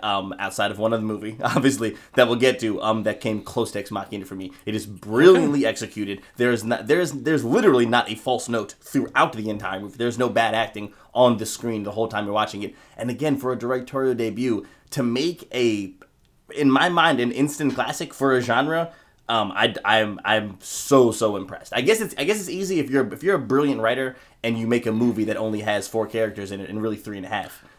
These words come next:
Speaker 2: It's,
Speaker 1: Um,
Speaker 2: it's three characters.
Speaker 1: Yeah,
Speaker 2: The,
Speaker 1: exactly.
Speaker 2: the one other actress doesn't even have a line of
Speaker 1: That,
Speaker 2: dialogue.
Speaker 1: I'm sure that makes your life easier. Um, and, and not, and getting extras out of your life is the easiest way to make a movie go, go by faster. Um, but, uh, it's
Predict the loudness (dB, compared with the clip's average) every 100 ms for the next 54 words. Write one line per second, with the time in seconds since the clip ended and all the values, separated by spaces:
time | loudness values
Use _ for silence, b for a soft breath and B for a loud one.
0 | -6 2 4 4 2 0 0 -2 0 2
1 | 6 6 4 4 6 10 10 10 10 10
2 | 10 10 8 6 2 4 6 6 2 2
3 | 2 2 2 4 4 2 0 6 6 8
4 | 8 8 6 6 4 2 0 0 -2 -2
5 | -4 0 2 0 -2 0 0 -2 -2 -2
6 | -2 -8 -12 0 4 4 2 0 2 4
7 | 4 0 -2 -4 -2 -2 0 -2 -4 -6
8 | -10 -6 -6 -6 -6 -6 -6 -6 -6 -6
9 | -8 -10 -6 -4 -2 -4 -8 -4 -2 -2
10 | -6 -4 0 0 -2 b b b _ 4
11 | 6 4 2 -4 -10 -20 _ -8 -6 -8
12 | -10